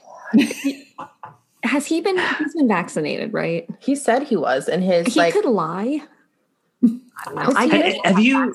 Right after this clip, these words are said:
Speaker 3: have you seen, I, I know we're talking about, uh, European or, uh, the,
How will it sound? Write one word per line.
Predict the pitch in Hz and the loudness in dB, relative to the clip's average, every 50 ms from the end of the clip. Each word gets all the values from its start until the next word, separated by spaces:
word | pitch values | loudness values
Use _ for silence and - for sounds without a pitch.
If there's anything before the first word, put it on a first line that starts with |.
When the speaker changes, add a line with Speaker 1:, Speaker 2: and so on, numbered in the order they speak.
| - _ - | -8 _ -2
Speaker 3:
have | - 190 | 0 2
you | 226 247 | 2 2
seen, | 247 - - 277 254 247 233 220 214 190 185 180 175 - - _ 170 | 2 2 2 4 4 4 4 4 4 4 4 2 0 -4 -6 _ -2
I, | 160 156 170 | 0 2 4
I | |
know | 175 180 170 | 4 4 4
we're | 160 156 | 2 2
talking | 165 151 143 | 2 2 2
about, | 131 131 120 117 113 - 120 | 4 2 2 2 0 0 -2
uh, | 123 107 107 104 | -2 -2 -2 -2
European | 104 113 120 117 113 113 110 - - 120 117 113 113 107 110 110 - 107 | 0 0 2 2 2 2 0 0 0 2 2 4 4 2 2 2 0 0
or, | 117 104 104 104 101 101 - 95 | -2 0 0 2 2 2 2 2
uh, | 98 98 92 | 2 0 0
the, | - 101 95 | -2 -4 -4